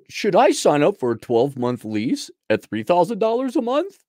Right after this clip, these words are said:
so that I, I might stand a chance at getting the girls, huh?" Or maybe, maybe you just get a hotel for that rare moment that you actually do get laid or the opportunity comes along.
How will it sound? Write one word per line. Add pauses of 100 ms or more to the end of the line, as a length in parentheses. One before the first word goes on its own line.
(800)
so
that
I,
I
might
stand
a
chance
at
getting
the
girls,
huh?" (720)
Or
maybe, (140)
maybe
you
just
get
a
hotel
for
that
rare
moment
that
you
actually
do
get
laid
or
the
opportunity
comes
along.